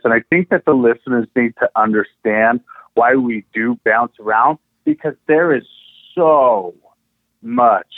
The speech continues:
bad. I mean, we didn't even really elaborate too much on, we said the acting is horrible, but there is so much in here to complain about.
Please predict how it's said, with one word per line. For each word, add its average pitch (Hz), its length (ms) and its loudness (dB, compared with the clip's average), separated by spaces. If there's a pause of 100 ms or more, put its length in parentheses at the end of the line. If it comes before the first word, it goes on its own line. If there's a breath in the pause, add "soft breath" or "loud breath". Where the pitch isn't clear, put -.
(640)
bad. 107 460 0 (480)
I 123 80 -2
mean, 127 220 -4
we 220 220 -4
didn't 135 280 2
even 107 240 0
really 107 280 4
elaborate 110 800 -2 (300)
too 147 240 0
much 113 380 0 (200)
on, 101 420 -2
we 107 120 -10 (120)
said 139 200 0
the 110 100 -6 (100)
acting 117 440 -2
is - 80 -20 (260)
horrible, 127 840 0 (540 soft breath)
but 120 220 0
there 160 360 0
is 117 140 -12 (580)
so 160 320 2
much 110 320 -4 (100)
in 131 220 0
here 110 240 0
to 101 100 -2
complain 147 680 -2
about. 98 540 0